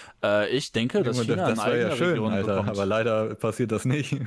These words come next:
Speaker 2: <laughs>
Speaker 1: China wird eine komplett eigene Region bekommen und zwei eigene Slots bekommen. So, und das ist halt
Speaker 2: Yep.
Speaker 1: peinlich as fuck. Ähm, und ich, ich hoffe, dass Riot, äh, gut, nee,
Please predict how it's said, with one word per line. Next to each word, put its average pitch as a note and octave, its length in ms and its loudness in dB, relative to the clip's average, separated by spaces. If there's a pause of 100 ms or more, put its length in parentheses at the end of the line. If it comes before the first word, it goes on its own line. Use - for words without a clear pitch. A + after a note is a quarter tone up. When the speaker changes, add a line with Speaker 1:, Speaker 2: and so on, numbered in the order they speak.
(360)
Speaker 2:
<laughs> - 440 -20
Speaker 1:
China C3 420 -2
wird C3+ 180 -6
eine B2 140 -6
komplett A#2+ 340 -8
eigene A2 300 0
Region G2+ 280 -2
bekommen D3+ 380 -2
und C3 160 -12
zwei C3 280 -2
eigene C3+ 240 -4
Slots - 240 -10
bekommen. G2 480 -6 (140)
So, F#2+ 200 -4
und F#2 180 -8
das F#2 140 -8
ist D#2+ 140 -4
halt G2 120 0
Speaker 2:
Yep. G2+ 180 -4 (300)
Speaker 1:
peinlich C3 320 -2
as A2 100 -10
fuck. C#3 180 -8 (1000)
Ähm, G2 340 -2
und G2+ 160 -8
ich, - 240 -8
ich - 420 -6
hoffe, A#2 400 -4
dass A#2 220 -2
Riot, A#2+ 400 -2
äh, F#2 140 -8
gut, A#2 320 -8
nee, G2 180 -6